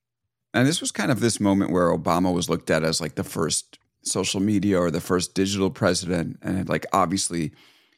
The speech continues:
used these tools to great effect. And there was a report written within the Republican Party that was effectively like, "We need to step up our game in these arenas or we're toast."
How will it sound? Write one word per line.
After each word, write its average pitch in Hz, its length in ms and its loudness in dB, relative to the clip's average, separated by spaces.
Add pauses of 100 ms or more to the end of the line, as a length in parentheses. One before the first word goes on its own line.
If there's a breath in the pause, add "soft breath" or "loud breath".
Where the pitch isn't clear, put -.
(220 soft breath)
used 110 200 4
these 101 160 0
tools 113 340 0
to - 100 -4
great 104 200 2
effect. 98 380 -2
And 95 180 -2 (420 loud breath)
there 120 100 4
was 147 200 2
a 127 320 2 (140)
report 143 500 0
written 95 320 0
within 95 300 0
the 95 80 0
Republican 92 560 -2
Party 101 340 2
that - 160 -4
was 87 160 -2
effectively 90 500 -2
like, 82 280 -2 (220)
"We 101 100 2
need 98 160 4
to 80 60 -4
step - 320 -2
up 87 140 -2
our 80 120 2
game 87 600 -2 (180)
in 85 180 2
these 82 220 0 (120)
arenas 87 460 2
or 85 120 0
we're 87 200 2
toast." - 600 -4